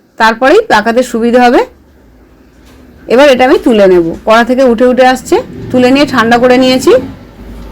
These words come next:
ভালোভাবে ঠান্ডা হয়ে যাওয়ার পর হাতে একটু তেল মাখিয়ে নিয়ে তারপরে আমি এই কোপ্তাগুলো বানিয়ে নেব।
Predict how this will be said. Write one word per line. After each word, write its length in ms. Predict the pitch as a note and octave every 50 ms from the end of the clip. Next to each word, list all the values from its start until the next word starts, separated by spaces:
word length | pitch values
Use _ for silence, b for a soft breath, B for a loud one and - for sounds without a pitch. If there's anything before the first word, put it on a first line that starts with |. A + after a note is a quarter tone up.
| - - - - - - - - - - - - - - - - -
ভালোভাবে 340 | A3+ A#3 A#3 B3+ C4+ D4 D#4+ D4+
ঠান্ডা 220 | D4 C4 B3+ C4+ C#4
হয়ে 120 | C#4+ C#4+ C#4+
যাওয়ার 140 | C#4+ C#4 B3+
পর 80 | D#4 E4 D4+
হাতে 140 | B3 A3+ B3 B3
একটু 120 | A#3+ C#4 C4 -
তেল 160 | B3 A3+ A#3 A#3 A#3
মাখিয়ে 280 | A#3+ B3+ - C#4+ C#4+ C#4 C#4+
নিয়ে 140 | C#4+ D#4+ B4+ C#5+ - - - - - - - - - - -
তারপরে 320 | - A3+ G#3+ G#3+ B3 C4 C#4 C4+
আমি 140 | B3 C4 E4+ B4+ - - - - - - - - - - - - - - - - - - - - - - - - - - - -
এই 60 | A#3+
কোপ্তাগুলো 500 | - B3+ A#3+ G#3 - B3 B3 B3 C#4 F4 G4 D4+
বানিয়ে 280 | G#3 F3+ F3 F3 E3+ E3 D#3+
নেব। 120 | D3+ D#3+